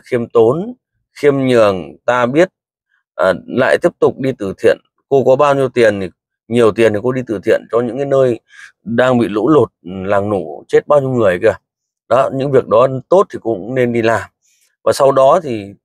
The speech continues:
theo mình, ý của mình là cô chỉ nên đảnh lễ thầy Minh Tuệ thôi. Fan của cô nó còn nhiều hơn nhiều, đúng không? Nhưng chính vì cô nói đến thầy Minh Tuệ, cô quất, cô lại không quất, thà như cô quất đi thì lại còn dễ nói. Bây giờ cô đến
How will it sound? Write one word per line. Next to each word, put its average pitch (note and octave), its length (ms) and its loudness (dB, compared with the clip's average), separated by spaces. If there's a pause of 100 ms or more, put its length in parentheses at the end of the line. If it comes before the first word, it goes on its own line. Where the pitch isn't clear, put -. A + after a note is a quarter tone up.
(120)
theo F3+ 100 4
mình, D#3 160 0
ý F3 120 -2
của F#3 80 -6
mình C3 140 -2
là B2 140 -2
cô D3+ 140 2
chỉ G#2+ 80 -8
nên B2+ 140 -8
đảnh G2 220 -2
lễ A#2 120 0
thầy C#3+ 100 2
Minh B2 180 -2
Tuệ C#3+ 200 4
thôi. C3 140 0 (460)
Fan C#3 180 2
của G2+ 120 -2
cô C3 220 4
nó C3+ 80 0
còn C3 140 -2
nhiều A2 160 0
hơn A#2 120 -2
nhiều, G#2+ 260 2
đúng A#2 140 0
không? D3+ 140 2 (1160)
Nhưng C3 120 -4
chính E3+ 220 2
vì D#3 220 2
cô C3+ 140 4
nói D3 140 4
đến D#3 100 -4
thầy C#3+ 100 4
Minh A#2+ 200 -2
Tuệ, - 280 2
cô C3 100 -4
quất, G#3 220 0 (100)
cô C3+ 80 2
lại A2 120 2
không B2+ 180 -8
quất, - 240 0
thà B2 200 0
như A#2+ 140 -2
cô D3+ 100 2
quất A#3 300 0
đi D3 160 -6
thì G#2 140 -10
lại G2 180 -10
còn G2 140 -10
dễ A2+ 140 -6
nói. E3 320 0 (500)
Bây D3+ 100 2
giờ D3 100 4
cô D3+ 280 4
đến D3+ 460 -2